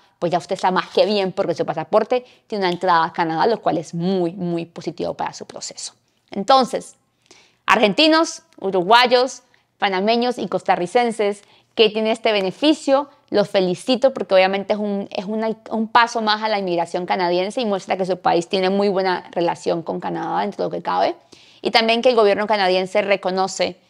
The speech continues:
que la inmigración canadiense extranjera a Canadá es súper importante para la economía de este país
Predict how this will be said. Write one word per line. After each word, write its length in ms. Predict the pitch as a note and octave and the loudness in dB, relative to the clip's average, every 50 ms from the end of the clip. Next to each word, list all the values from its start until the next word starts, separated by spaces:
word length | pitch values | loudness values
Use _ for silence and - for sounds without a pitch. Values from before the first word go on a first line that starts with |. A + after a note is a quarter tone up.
| _ _ _ _ _ _ _ _ _ - | _ _ _ _ _ _ _ _ _ 4
que 80 | A#3+ | 4
la 80 | A3+ A3 | 4 4
inmigración 480 | G#3 G3+ F#3+ F#3 F3 F3 - G3+ F#3+ | 4 2 2 0 0 0 0 -4 -2
canadiense 840 | F3+ G3+ G3 F#3 F3 F3+ F3 F3+ F3+ F3+ - - F#3 - - - _ _ | 0 0 0 2 2 0 0 -2 -2 -4 -2 -2 -2 -2 -2 -8 _ _
extranjera 540 | - G#3+ - - - F3 E3+ D#3+ F3+ F3 F3 | -16 -16 -14 -10 -10 -8 -6 -2 0 2 2
a 60 | F3+ | 2
Canadá 420 | F3 F#3 F3 E3+ E3 E3 E3 E3+ F3+ | 2 0 -4 -2 0 2 4 4 4
es 100 | F3+ - | 2 0
súper 640 | - - - - - - C4+ A#3+ B3+ - G3+ F#3+ - - | -6 -16 -16 -12 -4 -2 -2 -2 -2 -2 -4 -4 -4 -4
importante 640 | G#3+ F#3+ F#3 D#3+ - F3+ E3+ - - F3 E3+ E3 D#3+ | -4 -4 -4 -2 -2 -2 -2 -2 -6 -6 -4 -4 -4
para 160 | - F#3 F3 | -2 -2 -2
la 60 | E3 | 0
economía 380 | D#3+ - E3 D#3+ D#3+ E3 F3 F3+ | 0 -2 -2 -4 -2 -2 -2 -2
de 60 | E3+ | -2
este 160 | D#3 - F#3+ | -2 -2 -2
país 460 | - - E3 E3 F3 G#3+ D#4 - - | 0 0 0 2 2 0 -2 -4 -8